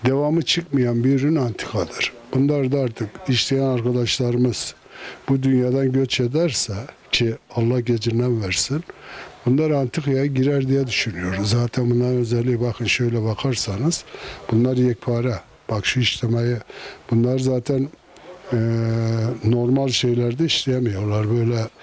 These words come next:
gündüz olacak, güneş vuracak buna. Bunlar görmesi lazım bakın.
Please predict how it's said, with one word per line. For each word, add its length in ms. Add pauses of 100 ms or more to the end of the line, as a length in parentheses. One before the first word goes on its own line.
(360)
gündüz 320
olacak, 640 (680)
güneş 680 (320)
vuracak 480
buna. 400
Bunlar 260
görmesi 560
lazım 340
bakın. 340